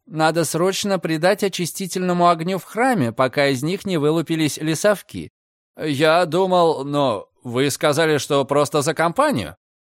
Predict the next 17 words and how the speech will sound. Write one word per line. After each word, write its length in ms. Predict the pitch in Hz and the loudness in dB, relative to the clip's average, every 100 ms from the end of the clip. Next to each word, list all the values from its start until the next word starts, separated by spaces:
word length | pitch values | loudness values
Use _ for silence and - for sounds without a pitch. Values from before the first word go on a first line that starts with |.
| 131 | -2
возмутился 580 | 127 151 135 98 - | 0 0 -2 -2 0
Михаил. 380 | 131 123 202 - - _ _ _ _ _ | -2 0 0 -2 -10 _ _ _ _ _
«Тем 360 | - 214 202 170 | -8 -2 0 2
более, 420 | 147 165 214 240 - _ _ _ | 2 4 2 -2 -10 _ _ _
выполняй 760 | 160 180 170 151 139 160 269 214 _ _ | -2 0 4 4 4 2 0 -2 _ _
свою 340 | - 175 151 | -2 0 2
часть 280 | 123 147 - | 0 -2 2
работы». 540 | 180 202 127 101 123 - _ _ _ _ _ _ _ _ | 2 2 0 -2 -10 -16 _ _ _ _ _ _ _ _
Вернувшись 680 | - 170 196 220 - 175 - | 0 2 2 0 0 -2 -2
в 140 | - - | -12 -4
поселение 760 | 160 - 175 240 196 104 95 - | -4 -2 -2 -2 0 0 -2 0
и 80 | 123 | 2
отдав 420 | 131 135 156 131 | 2 2 0 0
скорбный 460 | - 139 110 120 | 0 0 0 -2
груз 280 | 113 120 110 | -2 -2 0
посадскому 640 | - 117 131 107 - 110 101 | 0 0 2 -2 -2 -4 -2
жрецу, 520 | 107 98 - 190 | -2 -2 0 0